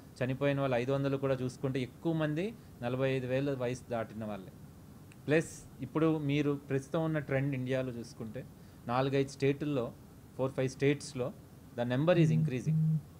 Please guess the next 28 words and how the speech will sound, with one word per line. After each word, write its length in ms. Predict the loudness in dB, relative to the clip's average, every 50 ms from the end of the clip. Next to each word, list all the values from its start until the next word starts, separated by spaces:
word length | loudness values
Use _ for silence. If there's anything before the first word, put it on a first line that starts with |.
| -20 -20 -20 -12 -4 0
So, 200 | 4 4 4 4
మేము 240 | 4 2 2 2 2
ఇప్పటికీ 460 | 0 0 0 2 2 2 4 2 0
కూడా 500 | 0 2 2 2 4 4 2 2 -2 -6 -12 -18 -20 -20 -20 -20 -20 -20 -20 -20 -20 -20 -20 -12 -8
ఒక 220 | -6 -2 2 2 2
కోవిడ్ 560 | 2 0 0 2 4 4 6 6 4 2 0 0 2
పాజిటివ్ 460 | 4 4 4 4 2 2 2 4 4 4
ఉన్న 180 | 4 4 2
పేషెంట్ 520 | 0 0 2 4 4 6 4 4 2 2 0
నుంచి 420 | -2 -4 -4 -2 -2 -2 -2 -4 -6 -12 -18 -18 -18 -14 -12 -12 -12 -12 -12 -6
వారానికి 840 | -2 2 4 6 6 8 6 6 4 2 0 -2 -2 -2 -2 -2 -4 -8 -16 -20 -20 -20 -20 -8 -4
కొన్ని 220 | 0 0 2 2 0
శాంపిల్స్ 540 | 0 0 0 0 0 -2 -2 -4 -4 -4
సీసీఎంబీకి 640 | -6 -4 -4 -4 -2 -2 -2 -2 -2 -2 -4 -6 -6
పంపిస్తున్నాం 520 | -8 -8 -6 -6 -8 -10 -10 -12 -10 -8 -8
హైదరాబాద్. 400 | -8 -6 -6 -8 -6 -8 -10 -10 -12 -16 -20 -20 -20 -20 -20 -18 -12 -6
ఎందుకు 380 | -4 -2 0 0 0 0 2 2
అంటే 380 | 2 0 0 0 -2 -2 -2 -4
అది 140 | -4 -2 0
ఏ 100 | 0 0
స్ట్రెయినో 360 | -2 -2 -2 -2 -2 -2 -2
తెలుసుకోవడానికి. 720 | -4 -4 -6 -6 -6 -6 -6 -6 -6 -8 -12 -14 -16 -20 -20 -20 -20 -20 -20 -16 -10 -6
అది 120 | -4 -4 -2
రెగ్యులర్ 360 | -2 -4 -2 0 0 0 0
ఇండియాలో 400 | 0 0 2 2 2 2 2 0
మొట్టమొదటిగా 600 | -2 -4 -4 -4 -4 -4 -2 -4 -4 -4 -4 -4
ఉన్న 160 | -4 -4 -4
స్ట్రెయినా, 560 | -6 -6 -6 -6 -4 -4 -4 -4 -4 -6 -8